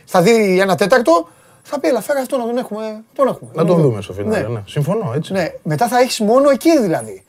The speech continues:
Speaker 1: Θα γίνεις προβλέψιμος, θα σε πε-, θα παίζουν οι αντίπαλοι, γιατί παίζουν δύο ομάδες έναν αγώνα. Θα παίζουν οι αντίπαλοι εκεί και θα έρχεσαι εδώ και θα μου λες, «Άλλα». Ενώ αν ο Αραούχο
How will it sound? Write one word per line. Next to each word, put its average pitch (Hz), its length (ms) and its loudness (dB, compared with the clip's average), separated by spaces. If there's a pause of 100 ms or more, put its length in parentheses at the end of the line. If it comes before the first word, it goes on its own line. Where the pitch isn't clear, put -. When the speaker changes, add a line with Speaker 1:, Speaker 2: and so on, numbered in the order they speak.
(100)
Speaker 1:
Θα 165 160 -4
γίνεις 165 560 0 (180)
προβλέψιμος, 160 1000 2 (1120)
θα - 160 -6
σε 143 140 -4
πε-, 214 280 2
θα 160 120 -10
παίζουν 185 300 2
οι 180 60 2
αντίπαλοι, 165 400 2
γιατί 143 160 -2
παίζουν 180 200 0
δύο 202 120 4
ομάδες 120 280 -6
έναν 127 140 -10
αγώνα. 120 340 -10
Θα - 120 -14
παίζουν 165 240 -2
οι 151 60 -2
αντίπαλοι 139 380 -4
εκεί 269 340 -4 (380)
και 202 100 -12
θα 208 100 -2
έρχεσαι 196 260 -4
εδώ 233 200 -2
και - 60 -8
θα 208 140 -10
μου 196 100 -8
λες, 240 460 -8 (720)
«Άλλα». 127 300 -8
Ενώ 180 220 0
αν 277 140 4
ο 269 80 6
Αραούχο 226 600 0